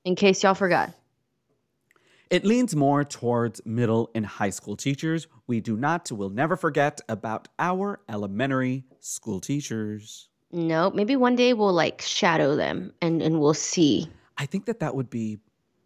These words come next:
Speaker 2: very interesting and a great opportunity to shadow an elementary school teacher.
Speaker 1: I think I'd last probably forty-five minutes and be like, "Yep, this is enough, and I'm good."
Speaker 2: I would <laughs> push to last the whole day, Miss S.
Speaker 1: Mm,
Speaker 2: <laughs> But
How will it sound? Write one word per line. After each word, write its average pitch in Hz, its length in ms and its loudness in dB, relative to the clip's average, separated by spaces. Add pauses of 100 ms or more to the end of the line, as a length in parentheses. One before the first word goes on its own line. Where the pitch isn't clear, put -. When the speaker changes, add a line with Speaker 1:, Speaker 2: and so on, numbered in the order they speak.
Speaker 2:
very 156 360 0
interesting 104 580 -8
and 113 100 -4
a - 20 -2
great 156 220 -2
opportunity 147 640 -2
to - 240 -12
shadow 117 680 0
an 107 220 -8
elementary 95 420 -6
school 87 200 -12
teacher. - 460 -14
Speaker 1:
I 180 120 8
think 196 200 4
I'd 175 160 4
last 165 360 0 (100)
probably 170 420 -2
forty-five 147 420 -6
minutes - 280 -10
and 160 60 -6
be 147 80 -2
like, 139 100 -4
"Yep, - 220 -2
this - 200 -6
is 156 220 2
enough, 240 340 2 (120)
and 214 260 6
I'm 226 100 4
good." 240 200 2 (920)
Speaker 2:
I 156 200 4
would 233 400 -2 (600)
<laughs> - 1200 -2
push 175 520 6
to 156 120 4
last 117 480 2
the 117 120 0
whole 104 240 0
day, 120 440 0
Miss 117 220 -10
S. - 240 0
Speaker 1:
Mm, 151 360 2
Speaker 2:
<laughs> - 20 -
But - 80 -4